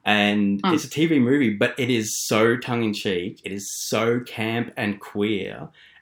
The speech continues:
Speaker 1: And it's
Speaker 2: Interesting.
Speaker 1: really nineties horror, Halloween
Speaker 2: Mm-hmm.
Speaker 1: fun.
Speaker 2: Cool.
Speaker 1: And I've, sho-, I've shown it at a couple of screenings. People have been like, "Why is this so unavailable? It's, it's rad."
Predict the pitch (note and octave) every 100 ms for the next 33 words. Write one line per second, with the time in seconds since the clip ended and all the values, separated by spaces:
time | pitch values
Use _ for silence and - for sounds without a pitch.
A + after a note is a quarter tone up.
0 | - G#2+ G#2 D3+ F3 F#3 A2 A#2+ C#3 C3
1 | B2+ B2 A#2 A2 G2 G#2 A2 - A#2 A2
2 | B2+ G#2+ - - G#2 G#2+ G#2 G#2 G2+ -
3 | A#2+ A2 G#2 G#2+ G#2+ G2+ F3+ - C#3 C#3
4 | A#3 - - F#3 F3 D3+ D3 F3 C3+ B2
5 | C3+ B2 G#2+ G#2 A2 A2 G#2 G#2 F#2+ F#2+
6 | - - - - - G2 G2+ G#2 G2+ C#3
7 | D#3 C3+ G2+ F#2+ A2+ E3 A3+ G3 D3 -
8 | C#3+ A2+ G2 G#2 A#3 C3 G#2 G#2+ - -
9 | - F2 F#2+ - - F#2+